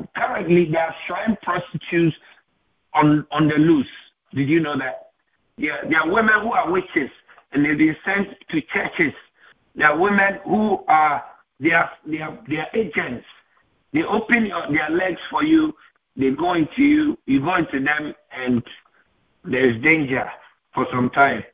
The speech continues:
All right? And there are men, wizards, who are, you know, wizard prostitutes. <laughs> You see? So it is not everyone you come across who has pants is good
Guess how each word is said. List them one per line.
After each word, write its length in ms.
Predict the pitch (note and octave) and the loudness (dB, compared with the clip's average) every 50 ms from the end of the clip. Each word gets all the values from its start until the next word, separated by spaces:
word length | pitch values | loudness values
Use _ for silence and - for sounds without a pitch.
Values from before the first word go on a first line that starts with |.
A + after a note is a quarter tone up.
| _ _ _ _ _ _ _ _ _ _ _ _ | _ _ _ _ _ _ _ _ _ _ _ _
All 140 | - A#2+ B2 | -4 0 2
right? 180 | C3+ D3 D3+ - | 2 2 2 0
And 200 | E3 E3 D#3+ D3+ | -2 -2 0 0
there 100 | E3+ E3 | 0 0
are 80 | D#3+ E3 | 0 0
men, 560 | E3+ F3+ G#3 G#3+ A3 A3+ A3+ A3+ A3+ A3 A3+ - - - _ - | -2 -4 -2 -2 0 0 0 0 -2 -4 -6 -10 -16 -20 _ 2
wizards, 520 | D3 G3 A3+ F3+ A#2 D3+ D3+ C3+ C3+ - - - - - - _ _ _ _ _ _ _ _ _ _ _ _ _ _ _ _ _ _ _ _ _ _ _ _ _ _ _ _ _ _ _ _ _ - | 4 4 4 4 0 -2 -6 -6 -6 -10 -14 -20 -20 -20 -20 _ _ _ _ _ _ _ _ _ _ _ _ _ _ _ _ _ _ _ _ _ _ _ _ _ _ _ _ _ _ _ _ _ 2
who 220 | A2+ F3 G#3+ G3+ F3+ | 4 4 4 4 4
are, 260 | E3 D#3+ D3 C#3 - - | 2 -2 -4 -6 -6 0
you 120 | D#3+ E3 E3 | 0 0 2
know, 160 | D#3 D3+ C#3 | 2 -2 0
wizard 440 | C#3 F3+ G#3+ F#3+ - G#3+ G3+ G3 G3 - | 2 2 2 2 0 -2 -2 -2 -4 -4
prostitutes. 680 | - E3+ E3+ F3 E3 - E3+ D3+ - - D3+ C3 G#2+ - - - - _ - - - | -2 0 0 0 0 -4 -10 -14 -2 2 2 2 2 0 -8 -20 -20 _ -20 -14 -6
<laughs> 400 | - C3 A#2 - - A#2 - - _ _ _ _ _ _ _ _ _ _ _ _ _ - - _ _ _ _ _ _ _ _ _ _ _ _ _ _ _ _ _ _ _ _ | -6 -6 -4 -4 -6 -6 -8 -8 _ _ _ _ _ _ _ _ _ _ _ _ _ -20 -20 _ _ _ _ _ _ _ _ _ _ _ _ _ _ _ _ _ _ _ _
You 80 | - - - | -16 -6 2
see? 380 | - D#3 C#3+ C3+ B2 - - _ _ _ _ _ _ _ - | 4 4 4 4 0 -4 -10 _ _ _ _ _ _ _ 2
So 80 | E3+ | 2
it 80 | E3+ E3 | 2 2
is 80 | E3+ D#3+ F#3 | 0 -2 -2
not 200 | G#3 A#3 A3+ A3 | -4 -4 -2 -4
everyone 600 | G#3+ G#3+ G3 G#3+ G3+ F3+ F#3 F3+ F#3 F#3 F3+ - _ | -4 -2 0 0 0 0 -2 -4 -4 -6 -10 -10 _
you 120 | E3 D#3+ - - | -6 -6 -2 0
come 220 | F#3 F#3 F3+ E3 | 0 0 2 0
across 480 | D#3 - - - D#3+ E3 D#3+ D#3+ - - - - _ _ _ _ _ _ | -2 -2 -2 0 2 2 2 2 -2 -4 -8 -16 _ _ _ _ _ _
who 140 | - F4+ - | 4 4 4
has 240 | C#3+ D#3 D#3 D3+ - - - - _ _ _ _ _ _ | 4 0 -4 -8 -14 -18 -20 -20 _ _ _ _ _ _
pants 320 | - D#3+ D#3+ C#3+ A#2+ - - - - _ _ _ _ _ - | 0 0 0 0 -4 -6 -10 -18 -20 _ _ _ _ _ 0
is 120 | C3 A#2+ A2 | 0 0 2
good 180 | A2+ D3+ D3 | 4 2 2